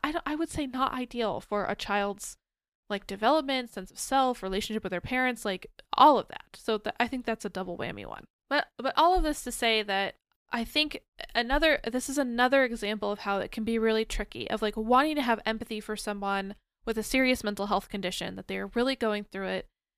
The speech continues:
and experiencing a lot of turmoil and suffering, and at the same time that they are doling out punishment and suffering to the people around them. That, like, for, not every minute of K-,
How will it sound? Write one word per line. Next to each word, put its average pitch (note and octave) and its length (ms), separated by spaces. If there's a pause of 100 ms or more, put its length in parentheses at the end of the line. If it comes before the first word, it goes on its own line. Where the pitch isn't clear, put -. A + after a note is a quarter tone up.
(200)
and G#3+ 140
experiencing B3 680
a A3+ 60
lot G#3 220
of G#3 120
turmoil G#3 480
and G3+ 140
suffering, F#3+ 560 (460)
and C4 280
at - 120
the A3 80
same A3+ 260
time G3+ 360
that G3 100
they G#3 160
are G3 280 (220)
doling A#3 480
out G#3+ 400
punishment G3+ 460
and G3+ 80
suffering F#3+ 560
to - 100
the G#3 80
people G3 260
around F3 360
them. - 320
That, - 180
like, G3+ 320
for, - 260
not D4 300
every C4 320
minute G#3+ 460
of G#3+ 180
K-, - 220